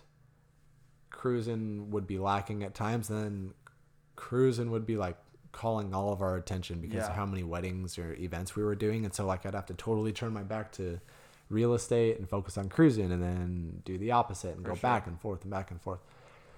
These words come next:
Speaker 1: Um, we recently just hired a manager for Cruisin',
Speaker 2: Oh,
Speaker 1: which
Speaker 2: nice.
Speaker 1: has been a huge help as far as, like, my focus goes, 'cause, you know, she does all of, all of the emails, all of the scheduling, and,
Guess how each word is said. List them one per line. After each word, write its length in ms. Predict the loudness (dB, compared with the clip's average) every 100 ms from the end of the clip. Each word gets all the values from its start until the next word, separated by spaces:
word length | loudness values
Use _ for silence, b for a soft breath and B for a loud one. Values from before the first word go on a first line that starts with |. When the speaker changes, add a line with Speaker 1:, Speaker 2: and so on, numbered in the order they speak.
| B 2
Speaker 1:
Um, 200 | 4 8
we 100 | 6
recently 640 | 6 4 4 2 4 4
just 280 | 4 0 2
hired 320 | 4 4 4
a 60 |
manager 480 | 2 2 2 2 0
for 180 | 0 -2
Cruisin', 680 | -2 0 0 0 -2 -4 -8 -2
Speaker 2:
Oh, 60 |
Speaker 1:
which 180 | 0 0
Speaker 2:
nice. 100 | 0
Speaker 1:
has 240 | 0 -2 -8
been 360 | -4 -2 0
a 60 | -2
huge 480 | -4 6 8 8 6
help 420 | 2 4 2 -2 -16 -8 -6
as 140 | -6
far 300 | 2 4 6
as, 260 | 4 2 -2
like, 180 | -4
my 140 | -4 -8
focus 480 | 2 4 4 0 0
goes, 380 | 0 0 -2
'cause, 380 | -2 -4 -4 -10 b b b b b b b -8
you 80 | -2
know, 160 | 0 0
she 280 | -2 0 4
does 360 | 6 4 2
all 260 | 4 6 6
of, 140 | 2 -4 -12 -20 -2
all 200 | 2 4
of 120 | 2
the 100 | -2
emails, 580 | -2 -2 0 -2 -2 -4
all 160 | -4 -4
of 80 | -6
the 80 | -8
scheduling, 880 | -4 -6 -4 -6 -6 -6 -6 -8 -8 -4
and, 300 | -2 -2